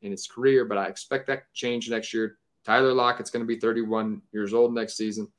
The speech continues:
coming off a huge playoff game, target machine at the end of last year. Jalen Waddle, this is as, as long as Tua stays relatively healthy for most of next season, I think Jalen Waddle,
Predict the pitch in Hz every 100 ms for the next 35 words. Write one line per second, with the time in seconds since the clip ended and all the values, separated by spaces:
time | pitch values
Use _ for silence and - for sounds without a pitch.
0 | _ _ - 123 123 117 139 135 135 123
1 | 123 117 127 120 110 - 127 131 117 -
2 | 123 120 104 117 113 107 110 107 - 107
3 | 101 - _ _ _ _ _ _ _ 127
4 | 139 143 131 127 127 123 120 - 101 117
5 | 127 120 113 101 - _ _ _ _ -
6 | 107 107 123 127 123 - 120 120 117 -
7 | 113 107 110 110 104 110 107 107 101 107
8 | 101 104 104 - 104 101 - 101 90 101
9 | 98 101 101 107 104 104 101 104 101 98